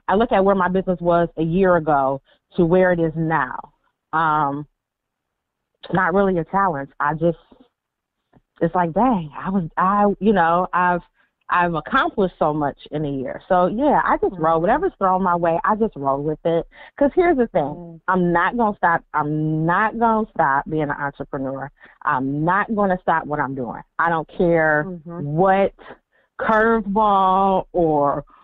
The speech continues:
Speaker 1: what is thrown at me. Like, I'm not gonna stop. So it doesn't, it doesn't matter what happened. I'm still going to continue to do this. I'm still gonna
Speaker 2: That's
Speaker 1: continue
Speaker 2: right.
Speaker 1: to write books. You know what I'm saying? I'm still gonna do
Speaker 2: Mm-hmm.
Speaker 1: speaking engagements.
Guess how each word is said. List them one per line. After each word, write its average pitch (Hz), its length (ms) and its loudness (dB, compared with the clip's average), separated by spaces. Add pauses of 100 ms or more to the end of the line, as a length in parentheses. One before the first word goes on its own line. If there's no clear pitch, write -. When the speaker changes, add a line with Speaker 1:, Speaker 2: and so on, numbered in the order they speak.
(160)
Speaker 1:
what 175 440 2
is 247 120 2 (180)
thrown 208 480 0
at 190 280 0
me. 196 360 2 (400)
Like, 180 440 2 (120)
I'm 208 120 2
not 214 180 2
gonna 143 240 -8
stop. - 340 -4 (260)
So 180 120 4
it 180 80 4
doesn't, 190 420 2
it 175 100 2
doesn't 160 340 0
matter 117 360 -2
what 151 300 0
happened. 139 440 -2
I'm 151 200 -2 (200)
still 180 560 4
going 160 340 0
to 156 100 -6
continue 156 460 -2
to - 120 -20
do 151 120 0
this. 135 160 -6
I'm 151 240 -4
still 160 200 2
gonna 190 220 0
Speaker 2:
That's 226 140 0
Speaker 1:
continue 214 240 2
Speaker 2:
right. 220 80 4
Speaker 1:
to 220 60 4
write 208 360 0
books. 196 400 2 (540)
You 240 100 6
know 233 80 4
what 220 100 2
I'm 214 180 0
saying? 214 200 2
I'm 165 240 0 (240)
still 220 320 4
gonna 240 220 4
do 240 200 4
Speaker 2:
Mm-hmm. 240 80 -14
Speaker 1:
speaking 214 340 0
engagements. 190 800 2